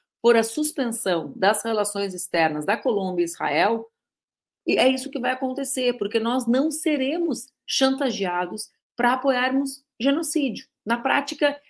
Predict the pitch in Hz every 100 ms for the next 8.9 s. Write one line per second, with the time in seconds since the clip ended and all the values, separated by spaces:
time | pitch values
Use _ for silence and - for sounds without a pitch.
0 | - 247 277 285 294 269 262 254 262 -
1 | 208 175 170 180 185 165 165 180 202 196
2 | 180 165 151 - - - - 240 240 220
3 | 214 262 294 214 196 185 147 131 - _
4 | _ - 247 262 208 220 262 - - _
5 | - 294 302 311 254 247 254 269 277 262
6 | - 214 196 - 185 320 392 339 208 196
7 | 175 151 143 247 285 269 226 - 165 185
8 | 170 160 156 - 143 151 208 196